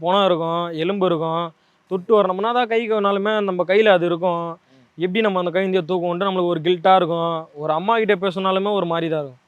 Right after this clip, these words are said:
Speaker 2: ஆ, இப்போ மழை பெய்யுதுல்ல, இப்பவுமே மழை பெஞ்சிக்கிட்டு இருக்குது. இப்போ இந்த மழை பெய்யுற டைம்ல குழி தோண்டுறதுக்கு எவ்வளோ கஷ்டங்களா இருக்கும்?
Speaker 1: மழை தோன்ற-, ஆ, மழை பெய்யுற டைம்ல வந்து அந்த இடத்துல தண்ணி நின்றுச்சுன்னா நோண்ட முடியாதுண்ணா.
Speaker 2: ஆ.
Speaker 1: தண்ணி நின்றுச்சுன்னா ஒரு குழ குழன்னு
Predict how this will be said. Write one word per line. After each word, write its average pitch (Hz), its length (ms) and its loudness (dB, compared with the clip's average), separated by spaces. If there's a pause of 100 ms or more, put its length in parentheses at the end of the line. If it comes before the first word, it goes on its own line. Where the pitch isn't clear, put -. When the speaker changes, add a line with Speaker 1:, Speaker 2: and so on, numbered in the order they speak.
(320)
Speaker 2:
ஆ, 165 280 -12
இப்போ 233 240 -6
மழை 214 360 2
பெய்யுதுல்ல, 160 400 -6 (240)
இப்பவுமே 208 340 -6
மழை 185 240 -2
பெஞ்சிக்கிட்டு 160 380 -8
இருக்குது. 107 300 -10 (520)
இப்போ 190 120 -4
இந்த 208 120 0
மழை 196 280 2
பெய்யுற 240 180 6 (120)
டைம்ல 202 440 2 (100)
குழி 226 140 -2
தோண்டுறதுக்கு 202 520 -4 (100)
எவ்வளோ 208 240 4
கஷ்டங்களா 165 440 -6
இருக்கும்? - 220 -20 (460)
Speaker 1:
மழை 208 200 0
தோன்ற-, 208 440 -2 (200)
ஆ, 160 60 4 (360)
மழை 220 240 6
பெய்யுற 220 200 4 (100)
டைம்ல 208 220 0
வந்து 233 300 2
அந்த 196 180 2
இடத்துல 233 180 4 (100)
தண்ணி 233 180 0
நின்றுச்சுன்னா 208 480 -4
நோண்ட 226 220 0
முடியாதுண்ணா. 156 320 -4
Speaker 2:
ஆ. 160 280 -10 (240)
Speaker 1:
தண்ணி 214 220 0
நின்றுச்சுன்னா 208 400 -2
ஒரு 208 160 4
குழ 202 200 4
குழன்னு 214 280 0